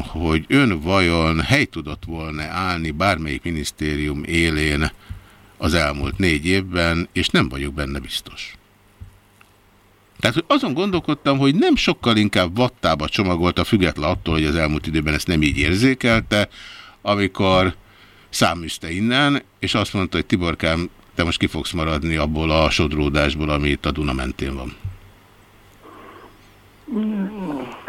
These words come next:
Speaker 2: nem tudom. Tehát ezt őtőle kellene megkérdezni. Én két dolgot, hogy mondjam, el, szívesen vállalok interjú szituációban is, de nem tudok vele mit kezdeni. Az egyik, amikor megkérdezik tőlem,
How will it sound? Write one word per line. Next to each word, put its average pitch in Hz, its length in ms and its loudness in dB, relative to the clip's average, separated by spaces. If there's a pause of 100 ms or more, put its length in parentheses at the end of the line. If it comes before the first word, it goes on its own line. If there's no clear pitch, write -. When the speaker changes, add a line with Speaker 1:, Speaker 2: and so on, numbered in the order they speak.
Speaker 2:
nem 208 180 4
tudom. - 400 -2
Tehát - 180 2
ezt 190 200 0
őtőle 165 280 4
kellene 143 260 0
megkérdezni. 143 420 0
Én 151 140 2 (340)
két 185 200 6
dolgot, 143 320 4 (520)
hogy 147 160 0
mondjam, 120 200 -2 (180)
el, 139 240 6 (840)
szívesen 127 480 2
vállalok 113 360 4
interjú 104 560 2 (180)
szituációban 117 680 4
is, 107 140 -4
de 123 100 2
nem 127 140 2
tudok 104 220 2
vele 104 140 4
mit 101 120 -6
kezdeni. 117 460 2 (300)
Az 120 140 2
egyik, 139 180 6
amikor 117 200 -2
megkérdezik 104 640 0 (380)
tőlem, 120 560 6